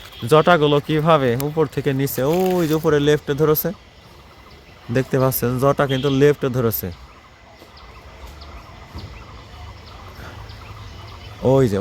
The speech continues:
ওই জটাটা লেফটে ধরে এই যে নিচে মাটিতে শিকড় দাবিয়ে দিয়েছে। এভাবেই তো একটা নতুন গাছের জন্ম হয়ে যায়।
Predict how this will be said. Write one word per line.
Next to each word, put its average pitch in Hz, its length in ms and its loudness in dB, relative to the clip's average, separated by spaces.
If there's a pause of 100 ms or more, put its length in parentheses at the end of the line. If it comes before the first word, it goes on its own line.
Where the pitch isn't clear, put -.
ওই 135 160 2
জটাটা 147 320 2 (160)
লেফটে 151 340 4 (120)
ধরে 139 220 4 (1080)
এই 156 240 6 (100)
যে 139 160 4
নিচে 139 180 0 (100)
মাটিতে 131 340 2 (1600)
শিকড় 139 420 2
দাবিয়ে 113 340 6
দিয়েছে। 101 220 0 (100)
এভাবেই 160 300 4
তো 170 100 2
একটা 143 200 0
নতুন 147 240 0
গাছের 131 300 4 (680)
জন্ম 147 240 4 (120)
হয়ে 110 220 6
যায়। 85 140 0